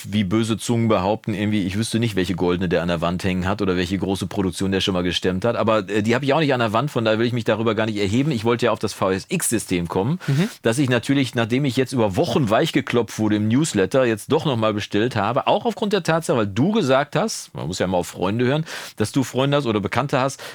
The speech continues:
Speaker 1: die tatsächlich da professionell drüber arbeiten.
Speaker 2: Mhm, ja.
Speaker 1: Ähm, und dann hab ich gedacht, na, vielleicht ist das gar nicht so unspannend, mit dem Ding zu arbeiten und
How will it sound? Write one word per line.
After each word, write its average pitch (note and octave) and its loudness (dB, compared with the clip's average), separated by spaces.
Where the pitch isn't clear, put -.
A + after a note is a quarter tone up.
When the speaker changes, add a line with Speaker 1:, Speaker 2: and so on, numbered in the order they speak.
Speaker 1:
die A2+ 0
tatsächlich C3+ 0
da A#2+ 4
professionell B2 -2
drüber G#2+ 0
arbeiten. A2 0
Speaker 2:
Mhm, D#3+ 0
ja. E3+ -2
Speaker 1:
Ähm, A#2 -2
und A#2 0
dann A2+ 2
hab C#3 2
ich D3+ -4
gedacht, C#3 0
na, G#2 2
vielleicht E3+ 0
ist A3+ -4
das A#3+ -2
gar D3+ 2
nicht F3+ -4
so C#3 0
unspannend, D3 -2
mit A#2+ -2
dem C#3 2
Ding B2+ 0
zu - -2
arbeiten C3+ 0
und E3 2